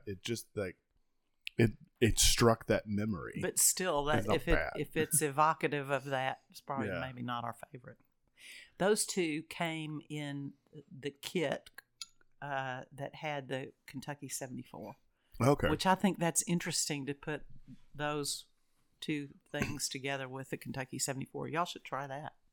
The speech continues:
Speaker 2: Try the Kentucky seventy-four.
Speaker 1: So with the, so you said this came in a kit.
Speaker 2: Mm-hmm.
Speaker 1: Where'd you get it from?
Speaker 2: Online.
Speaker 1: Just from, well, who was it from?
Speaker 2: Ken-, the Kentucky
Speaker 1: Kentucky
Speaker 2: seventy-four.
Speaker 1: seventy-four.
Speaker 2: Spiritless.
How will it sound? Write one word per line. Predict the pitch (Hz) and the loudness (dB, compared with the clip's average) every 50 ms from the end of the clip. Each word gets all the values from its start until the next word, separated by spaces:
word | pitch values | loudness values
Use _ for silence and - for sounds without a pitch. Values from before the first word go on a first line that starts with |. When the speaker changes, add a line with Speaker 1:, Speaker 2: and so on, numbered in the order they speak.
| _ _ _ _ _ _ _ | _ _ _ _ _ _ _
Speaker 2:
Try | - 156 | -10 -8
the | 151 143 | -8 -8
Kentucky | - - 139 - - 139 - 143 | -8 -8 -8 -8 -10 -12 -12 -10
seventy-four. | - - - 147 147 139 135 | -10 -10 -10 -10 -8 -4 0
Speaker 1:
So | - - 127 123 | 6 6 6 6
with | 120 123 143 151 - - - | 8 6 4 2 2 2 4
the, | 160 123 107 101 - - - | 6 6 6 4 2 -6 -6
so | - - - 127 120 110 110 - - _ _ _ - | -2 2 6 6 6 6 4 0 -4 _ _ _ 0
you | - 127 | 2 2
said | 110 - - 170 | 4 4 6 4
this | 139 - | 4 4
came | - - 135 120 | 6 6 6 6
in | 104 | 6
a | 92 | 4
kit. | - - - 95 - - _ _ - | 2 0 -2 -2 -2 -2 _ _ -14
Speaker 2:
Mm-hmm. | 160 123 175 190 202 - _ _ _ _ _ | -10 -6 -6 -6 -6 -8 _ _ _ _ _
Speaker 1:
Where'd | - 117 131 127 | 0 0 0 0
you | 120 107 | 0 -2
get | 120 113 | -2 -2
it | - - | -2 -6
from? | - 50 50 _ _ _ _ _ _ _ _ _ _ - - - - 160 | -14 -20 -20 _ _ _ _ _ _ _ _ _ _ -18 -16 -14 -12 -10
Speaker 2:
Online. | 143 135 120 117 117 123 131 _ _ _ _ - | -10 -10 -10 -12 -14 -16 -18 _ _ _ _ 0
Speaker 1:
Just | - 113 117 - - - - - - - | 2 2 2 2 0 -2 -6 -10 -4 6
from, | - 135 127 123 117 104 104 104 - | 12 12 12 12 12 12 10 6 6
well, | - 113 117 117 101 | 10 12 12 12 12
who | 117 131 127 123 120 - _ _ _ - 151 | 12 8 8 8 6 2 _ _ _ -2 2
was | 117 107 98 | 4 4 4
it | 104 107 - - | 4 0 0 2
from? | - 113 110 107 107 104 98 95 95 92 90 | 4 6 6 6 4 2 0 -2 -4 -6 -6
Speaker 2:
Ken-, | - 185 175 - - | -4 -4 -4 -6 -6
the | 147 - 156 | -6 -6 -4
Kentucky | - - 156 147 165 165 - - | -4 -4 -4 -4 -4 -6 -4 -4
Speaker 1:
Kentucky | 190 151 135 127 | -4 -4 -4 -2
Speaker 2:
seventy-four. | |
Speaker 1:
seventy-four. | 123 101 92 87 | -2 -2 -2 -2
Speaker 2:
Spiritless. | - - - 160 - - 143 - - - - | -2 0 0 0 0 -2 -8 -10 -10 -12 -12